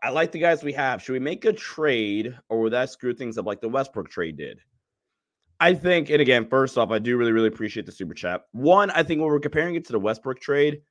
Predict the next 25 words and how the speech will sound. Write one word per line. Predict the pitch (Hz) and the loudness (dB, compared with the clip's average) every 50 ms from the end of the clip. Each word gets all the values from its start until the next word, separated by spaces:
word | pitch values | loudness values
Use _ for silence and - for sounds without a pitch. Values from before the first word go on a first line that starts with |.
| _ _ _ | _ _ _
I | 143 160 | -2 0
think | - 160 147 - | 0 -2 -4 -2
context | - 135 131 131 139 - 160 131 127 - - | -2 0 0 0 0 0 0 -2 -2 -2 -2
severely | 117 101 90 87 104 113 117 117 113 98 | -2 -2 0 2 2 2 4 4 2 0
matters. | 90 82 78 80 95 113 127 139 147 143 143 - - _ _ _ _ _ _ _ _ _ _ _ _ _ _ _ _ _ _ _ _ _ _ _ _ _ _ _ | -2 -4 -4 -2 0 2 2 2 2 0 -4 -10 -18 _ _ _ _ _ _ _ _ _ _ _ _ _ _ _ _ _ _ _ _ _ _ _ _ _ _ _
Um, | 107 110 110 107 107 104 104 101 98 95 95 90 90 - - _ _ _ _ _ _ _ _ _ _ _ _ _ _ _ _ _ _ _ _ _ _ _ _ _ _ _ - | 0 2 4 4 4 4 4 4 4 2 2 0 -4 -8 -12 _ _ _ _ _ _ _ _ _ _ _ _ _ _ _ _ _ _ _ _ _ _ _ _ _ _ _ -10
<laughs> | - | -8
I | - - - - - - _ _ _ _ _ _ _ _ _ 143 | -6 -6 -8 -10 -14 -20 _ _ _ _ _ _ _ _ _ -2
think | 147 175 165 - | 0 0 -2 0
context | - 127 131 135 - 151 117 - 104 | 0 0 0 0 0 -2 -6 -6 -8
matters, | 101 92 78 73 73 71 71 - - | -8 -8 -10 -10 -12 -16 -16 -8 -6
right? | 98 101 95 | -4 -2 -2
I | 123 | -2
think | 120 - 139 131 123 123 - - _ _ _ _ _ _ _ _ _ _ _ - | -2 0 -2 -2 -2 -4 -8 -16 _ _ _ _ _ _ _ _ _ _ _ 4
I | 147 - | 6 6
remember | 262 277 277 214 175 139 135 131 120 151 165 156 180 180 180 180 | 8 8 6 6 6 4 2 2 2 2 2 2 2 4 4 4
my | 165 139 131 135 135 120 | 2 2 2 2 2 2
very | 113 110 101 127 127 131 135 147 | 2 0 2 4 4 4 4 2
first | 143 139 131 131 127 - | 2 0 -2 -2 -2 -2
reaction | 110 110 107 107 104 101 - - 113 107 101 101 | 0 2 2 2 0 -2 -4 -4 -2 -2 -2 -2
when | 104 104 101 101 98 | -2 -4 -4 -4 -4
the, | 98 101 101 98 98 95 92 87 - _ _ _ _ _ _ _ _ _ _ _ _ _ _ _ _ _ - | -2 0 0 0 0 -2 -4 -6 -8 _ _ _ _ _ _ _ _ _ _ _ _ _ _ _ _ _ -4
uh, | 98 101 98 95 95 95 92 92 90 87 85 80 - - _ _ _ _ _ _ _ _ _ _ _ - - | -2 0 2 2 2 2 2 2 0 0 -2 -4 -6 -12 _ _ _ _ _ _ _ _ _ _ _ -16 -14
when | 101 101 107 110 110 110 107 104 98 | -8 -2 -2 0 0 0 -2 -4 -2
the | 98 110 110 110 107 107 107 104 101 98 95 | -2 0 0 0 0 -2 -2 -2 -4 -4 -4